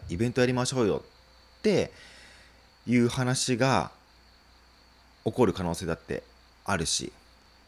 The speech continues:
で、今後も同じイベントに出店するかもしれないし、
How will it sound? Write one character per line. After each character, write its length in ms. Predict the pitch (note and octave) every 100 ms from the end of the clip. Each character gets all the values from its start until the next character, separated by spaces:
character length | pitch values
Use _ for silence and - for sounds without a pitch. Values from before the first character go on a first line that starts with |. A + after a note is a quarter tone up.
| - _ _ - G#3+
で、 100 | E3+
今 220 | F3+ E3
後 100 | F3
も 200 | G3+ -
同 240 | B2 B2+ A#2
じ 180 | A#2
イ 40 | A2+
ベ 120 | A#2
ン 60 | A2
ト 100 | A#2
に 220 | C#3+ F#2
出 240 | - A#2+ -
店 140 | A#2+
す 100 | A2+
る 80 | A2+
か 100 | D#2+
も 80 | C#2+
し 100 | E2
れ 80 | E2
な 140 | D2+
い 60 | C#2
し、 360 | - F#2 C#2+